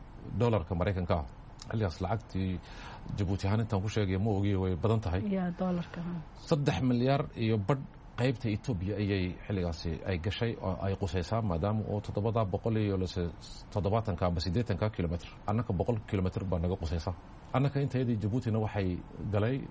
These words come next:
Speaker 1: shan boqol oo malyan oo dollarka Maraykanka ah.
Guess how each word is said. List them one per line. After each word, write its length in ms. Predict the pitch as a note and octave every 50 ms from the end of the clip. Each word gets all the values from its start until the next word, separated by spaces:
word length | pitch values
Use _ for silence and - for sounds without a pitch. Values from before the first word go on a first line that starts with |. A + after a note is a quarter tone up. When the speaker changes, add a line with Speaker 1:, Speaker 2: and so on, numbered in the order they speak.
| -
Speaker 1:
shan 220 | - - - B2 A2 G2+
boqol 280 | G2+ - - A2+ A2 A2+ G#2+ - - - - - - -
oo 120 | F2+ G2+
malyan 380 | F#2+ F#2+ F#2+ F2 F#2 G2+ G#2+ G#2+ - -
oo 420 | F#2 F2+ F2+ F2 E2+ E2 D#2+ D2 - - D#2
dollarka 420 | E2+ G2+ G2 F#2+ F2+ - - F#2 F2
Maraykanka 460 | D#2+ F2 F#2+ G2 F2 F#2 E2+ - F#2
ah. 80 | D#2+